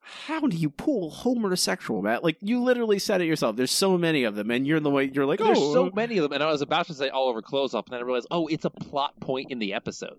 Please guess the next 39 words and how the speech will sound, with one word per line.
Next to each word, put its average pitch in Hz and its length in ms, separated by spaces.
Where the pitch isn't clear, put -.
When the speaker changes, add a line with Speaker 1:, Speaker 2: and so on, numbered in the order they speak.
Speaker 2:
That's 113 180
how 120 160
I 98 100
knew. 98 360
Speaker 1:
I 110 60
want, 175 280
y-, - 160
y-, - 120
all 135 180
right, - 140
everyone 175 340
here, 139 220
everyone 185 260
listening, 107 340
this 135 200
is, 202 160
okay? 165 260
I 113 80
want, 135 260
listen 127 300
to 90 60
this, 90 300
okay? 160 260
This 139 140
is 226 80
what 214 140
I'm 143 60
dealing 117 260
with. - 840
Speaker 2:
<laughs> 151 400
Speaker 1:
He's 120 180
unstoppable. 113 720
Matt's 117 240
like 220 140
the 156 100
Terminator. 92 640
Just, 123 240
just, 123 220
he 76 240